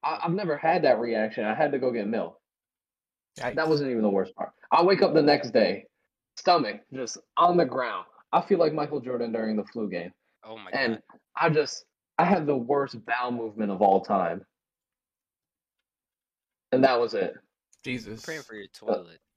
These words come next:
Speaker 1: that was just the worst experience I've ever had eating anything in my life.
Speaker 2: Praying for your health.
Speaker 1: Oh, yeah. I mean, my diet's fried chicken.
Speaker 3: W-, were the
Speaker 1: That's it.
Speaker 3: fla-, were there flavors there, or it was just so hot to the point that you couldn't taste anything anymore?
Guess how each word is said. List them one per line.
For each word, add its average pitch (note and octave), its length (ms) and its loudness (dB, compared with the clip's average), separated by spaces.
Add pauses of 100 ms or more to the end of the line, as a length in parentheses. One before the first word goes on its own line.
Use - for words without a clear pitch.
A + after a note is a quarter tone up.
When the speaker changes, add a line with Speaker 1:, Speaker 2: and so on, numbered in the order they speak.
(120)
Speaker 1:
that C#3+ 140 4
was D3 140 4
just C3 340 -4 (180)
the C#3 100 6
worst B2 480 2
experience G#2 540 -2
I've G#2 160 2
ever G2 180 0
had G2+ 220 2
eating G2+ 320 0
anything F#2+ 440 -4
in F2+ 80 -2
my F2 140 4
life. F2 320 0 (380)
Speaker 2:
Praying C3 320 -6
for G#2+ 80 -12
your G#2+ 180 -8
health. A2+ 260 -10 (1900)
Speaker 1:
Oh, C3 120 2
yeah. F2+ 320 2 (520)
I A2+ 140 4
mean, G2+ 280 2 (1600)
my C3 200 4
diet's G#2 380 2
fried - 280 -2
chicken. - 320 -10
Speaker 3:
W-, C#3+ 220 -12
were D3+ 160 -2
the D#3+ 40 0
Speaker 1:
That's C3 120 -4
it. - 40 -16
Speaker 3:
fla-, C#3+ 220 -4
were C#3 260 -6
there C#3 160 -2
flavors G3 460 -4
there, G3 340 -2
or D3 60 -2
it D3+ 40 -2
was C#3+ 180 -6
just C#3+ 200 -4
so D#3+ 220 -4
hot D3+ 240 -2
to D3 80 -16
the C3+ 80 -16
point C3+ 220 -12
that B2+ 80 -8
you A#2+ 100 -14
couldn't C3 280 -12
taste B2 280 -10
anything G#2+ 440 -20
anymore? G2 440 -20